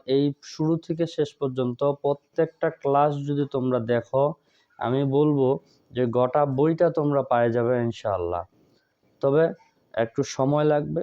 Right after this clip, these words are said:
প্রত্যেকটা ক্লাস ধৈর্য সহকারে দেখতে হবে। আরেকটা কথা বলি, আহ, তোমরা যদি অবশ্যই আমার চ্যানেলে নতুন হয়ে থাকো,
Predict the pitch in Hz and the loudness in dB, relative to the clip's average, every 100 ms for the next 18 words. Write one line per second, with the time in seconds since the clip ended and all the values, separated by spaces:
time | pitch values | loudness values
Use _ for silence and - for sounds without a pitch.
0 | 214 - 135 - 151 143 151 - 147 147 | -8 -4 -6 -2 -4 -2 -4 0 2 2
1 | 131 131 123 139 - 135 127 127 127 117 | 0 -2 0 -4 -2 -2 0 0 0 -2
2 | 123 - 101 90 85 85 _ - _ _ | -4 -4 -4 -4 -8 -14 _ -20 _ _
3 | - 123 135 147 151 151 156 160 165 185 | -2 -2 0 -2 -2 0 0 2 0 -2
4 | _ _ _ - 110 113 117 110 131 143 | _ _ _ -6 -2 0 0 0 0 2
5 | 147 151 151 160 156 - 131 143 - 170 | 0 0 0 0 0 0 0 0 0 2
6 | 170 151 143 135 143 135 135 131 131 127 | 2 2 0 -2 -2 0 0 0 -2 -2
7 | 143 147 151 143 143 | -2 0 -2 -2 -2